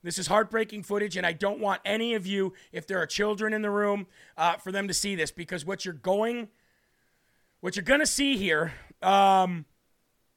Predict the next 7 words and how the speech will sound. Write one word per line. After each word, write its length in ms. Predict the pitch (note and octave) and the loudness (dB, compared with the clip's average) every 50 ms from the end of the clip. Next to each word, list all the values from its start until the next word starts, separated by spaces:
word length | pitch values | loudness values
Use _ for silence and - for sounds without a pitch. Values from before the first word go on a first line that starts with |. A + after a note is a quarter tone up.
| _ _ _ _ _ _ _ - - - | _ _ _ _ _ _ _ -20 -12 -4
is 520 | G#3 G3+ G#3 G#3 G#3 G3+ G3+ G3 - - | 0 4 4 6 6 6 4 2 0 -4
footage 420 | - - - G#3 A3 A3 A#3+ F#3+ F#3+ | -6 -6 -4 -2 0 0 0 -2 -4
of 140 | G#3 F3 F3+ | -4 -2 0
Rosanne 580 | G3 G3 G3+ G3 - G3 G3 F#3+ F#3+ F3+ D3 - _ _ _ _ _ - | 2 2 2 0 -2 -2 -2 -2 -2 -4 -8 -14 _ _ _ _ _ -14
Boyland 560 | A#2+ - F3+ F#3+ F#3+ F#3+ F#3 F3 E3 D#3 D3+ _ _ _ _ _ _ _ _ _ _ _ _ _ _ _ _ _ - - | -6 -2 0 2 2 2 2 0 -4 -6 -10 _ _ _ _ _ _ _ _ _ _ _ _ _ _ _ _ _ -2 0
actually 380 | E3 F3+ F3+ - F#3+ F3+ F3 | 0 0 -2 -4 -8 -6 -4
dying. 420 | D#3 C#3+ D3 D3 D3 C3 A2+ G2 | -2 0 2 2 2 0 -2 -8